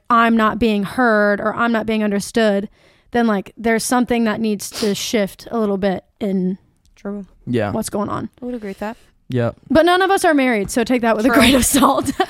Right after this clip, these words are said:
Speaker 2: We
Speaker 3: I
Speaker 2: don't
Speaker 3: mean,
Speaker 2: know.
Speaker 3: I think it's in the Word, so
Speaker 1: Yeah.
Speaker 3: there's
Speaker 1: Cool.
Speaker 3: no reason to think that we can't share that. That's
Speaker 1: Yeah.
Speaker 3: exactly what it says.
Speaker 2: True.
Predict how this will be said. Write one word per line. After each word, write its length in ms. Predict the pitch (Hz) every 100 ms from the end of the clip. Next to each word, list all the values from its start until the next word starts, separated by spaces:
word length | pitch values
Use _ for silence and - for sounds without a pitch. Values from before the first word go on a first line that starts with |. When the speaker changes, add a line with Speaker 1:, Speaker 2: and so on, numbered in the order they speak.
| - 349
Speaker 2:
We 100 | 311
Speaker 3:
I 140 | 311 -
Speaker 2:
don't 40 |
Speaker 3:
mean, 240 | 233 220
Speaker 2:
know. 40 | 233
Speaker 3:
I 100 | 165
think 260 | 185 202 -
it's 160 | 135 -
in 60 | 156
the 80 | 123
Word, 280 | 135 110 - _
so 260 | - 110 110 -
Speaker 1:
Yeah. 240 | 233 196 - - _ _
Speaker 3:
there's 140 | 120 110
Speaker 1:
Cool. 80 |
Speaker 3:
no 60 | 117
reason 260 | 123 117 117
to 80 |
think 160 | 107 110
that 100 | 101
we 80 | 110
can't 220 | 117 110 _ -
share 220 | 107 107
that. 160 | 107 -
That's 140 | 247
Speaker 1:
Yeah. 60 | 220
Speaker 3:
exactly 260 | 113 110
what 80 | 104
it 60 | -
says. 240 | 107 104
Speaker 2:
True. 260 | 233 214